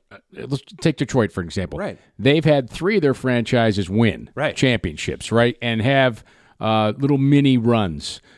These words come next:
Speaker 1: Uh, the Red Wings were a dynasty in hockey. The Pistons, the Bad Boys, right? But they didn't happen at the same time. And then you had the Detroit Tigers.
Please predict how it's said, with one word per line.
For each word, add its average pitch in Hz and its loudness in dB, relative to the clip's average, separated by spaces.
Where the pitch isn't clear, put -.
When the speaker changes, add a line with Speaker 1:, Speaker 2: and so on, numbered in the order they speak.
Speaker 1:
Uh, 104 0
the 101 2
Red 143 4
Wings 139 -4
were 117 2
a 101 -2
dynasty 120 0
in 113 -2
hockey. 95 -4
The 104 0
Pistons, 113 -2
the 113 -4
Bad 120 -2
Boys, 80 -6
right? 107 0
But - -4
they 135 4
didn't 139 2
happen 135 0
at 127 -2
the 127 -2
same 156 0
time. 117 -2
And 139 -2
then 147 4
you 139 4
had 143 4
the 135 2
Detroit 143 0
Tigers. 147 0